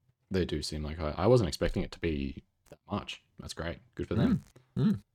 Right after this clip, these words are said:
Speaker 2: Yep,
Speaker 1: Sony,
Speaker 2: and
Speaker 1: Sony killing it.
Speaker 2: Yeah. Yep. And that's, uh, that's me. That's my, that, that was like a bento box of all kinds of shit.
Speaker 1: Yeah, absolutely. Yeah, yeah. We had all kinds of protein in there.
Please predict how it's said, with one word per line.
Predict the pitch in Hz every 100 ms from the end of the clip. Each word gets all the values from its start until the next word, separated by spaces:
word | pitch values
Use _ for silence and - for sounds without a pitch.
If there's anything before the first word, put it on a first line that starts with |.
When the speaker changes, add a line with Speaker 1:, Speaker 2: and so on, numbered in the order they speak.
| _ _ _ _ - -
Speaker 2:
Yep, | 131 -
Speaker 1:
Sony, | - 80
Speaker 2:
and | 113 104 104
Speaker 1:
Sony | - - 85 92
killing | 98 120 98
it. | - - - - -
Speaker 2:
Yeah. | 107 294 - _ _ _ -
Yep. | 127 -
And | - 117 107
that's, | 120 - -
uh, | 107 98 92 87 -
that's | 82 -
me. | 87 82
That's | 73 82 -
my, | 82 80 - - - 95 -
that, | 87 95 139
that | 127
was | 143
like | 143
a | 95
bento | - 95 101 98
box | 80 78 - -
of |
all | 82
kinds | 85 85 80
of | -
shit. | - 73 - _ _ - -
Speaker 1:
Yeah, | 76 113
absolutely. | 190 131 - 104 113 131 76 73
Yeah, | 90
yeah. | 110 120 82
We | 90
had | 104
all | 98
kinds | 104 151 87
of |
protein | - 80 85 85
in | 82 78
there. | 78 76